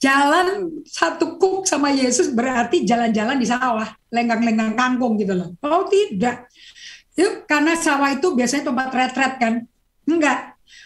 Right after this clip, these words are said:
Bukan berarti kita jalan-jalan di sawah sambil retret. Atau liburan satu gereja. No.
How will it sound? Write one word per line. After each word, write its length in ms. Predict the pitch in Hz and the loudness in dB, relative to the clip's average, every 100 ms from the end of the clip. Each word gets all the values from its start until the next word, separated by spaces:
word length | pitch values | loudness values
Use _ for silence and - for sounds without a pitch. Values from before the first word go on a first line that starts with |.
| _ | _
Bukan 320 | 196 196 302 | -2 0 0
berarti 400 | 320 302 302 320 | 2 2 2 2
kita 160 | 254 302 | 0 2
jalan-jalan 560 | 302 247 269 247 262 269 | 2 2 2 2 2 2
di 80 | 262 | 2
sawah 280 | 269 277 277 | 0 0 0
sambil 400 | 247 233 240 262 | 0 0 0 -2
retret. 400 | 262 262 269 - _ _ _ - - - - | -2 -2 -4 -10 _ _ _ -20 -20 -20 -8
Atau 400 | 208 - 294 320 | -6 -2 0 2
liburan 560 | 302 220 262 269 285 | 4 2 2 2 0
satu 320 | 277 262 254 214 | 0 -2 0 0
gereja. 480 | 233 226 208 190 | 2 2 0 -2
No. 480 | - 285 330 311 - | -2 2 2 0 -2